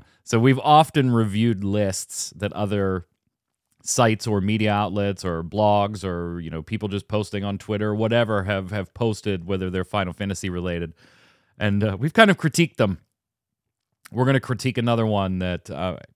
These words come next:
Speaker 2: you know, spoiler, Kronos thinks might be the worst one we've ever critiqued. So when we get
Speaker 1: <laughs>
Speaker 2: there,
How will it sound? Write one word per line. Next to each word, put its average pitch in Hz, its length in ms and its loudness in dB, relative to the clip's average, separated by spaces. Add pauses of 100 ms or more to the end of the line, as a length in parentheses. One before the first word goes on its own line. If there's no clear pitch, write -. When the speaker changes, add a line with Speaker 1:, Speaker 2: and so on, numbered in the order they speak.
(120)
Speaker 2:
you 90 80 -8
know, 78 140 -8
spoiler, 107 560 0
Kronos 107 480 0
thinks 95 280 -4
might 107 480 2
be 110 120 -2
the 104 140 -2
worst 98 420 -2
one 95 260 -2
we've 87 220 -4
ever 85 340 -4
critiqued. 80 540 -10
So 113 400 2 (180)
when 151 280 4
we 156 120 6
get 139 260 4
Speaker 1:
<laughs> - 40 -4
Speaker 2:
there, 98 340 2